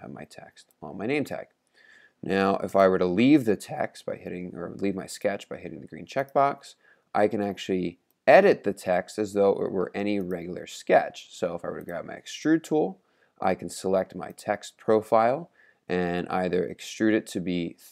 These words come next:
three dimensions, kind of standing out of the name tag like so. I'm gonna pull it in a little bit, it's a little bit too much.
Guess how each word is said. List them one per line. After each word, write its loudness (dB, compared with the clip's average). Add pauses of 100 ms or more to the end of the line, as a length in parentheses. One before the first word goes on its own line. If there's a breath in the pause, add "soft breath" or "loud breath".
three 0
dimensions, -2 (540)
kind -14
of -20 (180)
standing -14 (100)
out -4
of -4
the -8
name -12
tag -14
like -12
so. 2 (160)
I'm -20
gonna -20 (140)
pull -14
it -20
in -20 (580)
a -20
little -20
bit, -14 (100)
it's -20
a -18
little -20
bit -20
too -16
much. -16